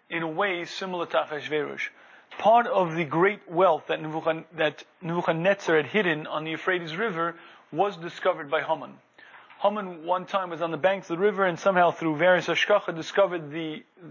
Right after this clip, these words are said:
great wealth, discovered some of the treasures, and he ascended to power because of that. Now, as soon as he became wealthy, he married a very fancy woman from a very royal family,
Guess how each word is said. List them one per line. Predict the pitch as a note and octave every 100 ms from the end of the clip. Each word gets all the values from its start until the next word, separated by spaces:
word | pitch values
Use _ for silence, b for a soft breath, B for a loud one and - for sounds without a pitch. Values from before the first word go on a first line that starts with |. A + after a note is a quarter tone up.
| D#3+
great | D3 F3+ F3
wealth, | D3 E3+ D#3+ F3 - C#3+ C3+
discovered | - F#3 E3 D3
some | E3+
of | D#3
the | C#3
treasures, | - D3 C3+ F#3 - B B B B -
and | E3
he | F#3
ascended | F#3 - A#3+ B3 G#3 F#3+ -
to | F3+
power | - A#3 A#3 G#3
because | F3 F3 G3+ F3+ C#3
of |
that. | C3 C3 - - B B B B
Now, | E3 E3
as |
soon | - C4+
as | C4 A#3+
he | A3
became | F#3+ - F#3+ F3
wealthy, | G#3 A3+ - D#3+ E3 F#3 B B B
he | -
married | E3+ F3 G#3 G3+ E3+
a |
very | D3+ G3 G3 F3 D#3+ - -
fancy | G3 G3 - F3
woman | D3+ D3+ E3+ A3+ -
from | - D#3+
a | C#3+
very | E3+ F#3+ F3
royal | D#3 F3+ F#3+ E3+ D#3 - -
family, | - D3+ C#3 D3+